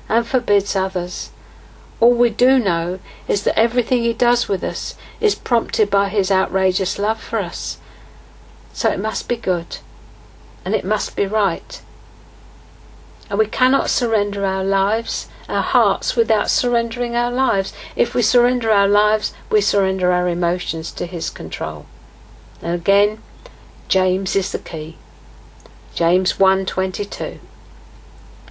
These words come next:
"Do not merely listen to the word and so deceive yourselves."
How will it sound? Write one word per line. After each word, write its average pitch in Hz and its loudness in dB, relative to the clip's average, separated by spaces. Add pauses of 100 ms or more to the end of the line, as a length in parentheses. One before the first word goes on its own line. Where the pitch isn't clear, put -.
(880)
"Do 269 4
not 262 2
merely 208 2
listen 190 0
to 185 -6
the 175 -4
word 165 -6 (220)
and 175 -6
so 190 0
deceive 180 -4
yourselves." 165 -8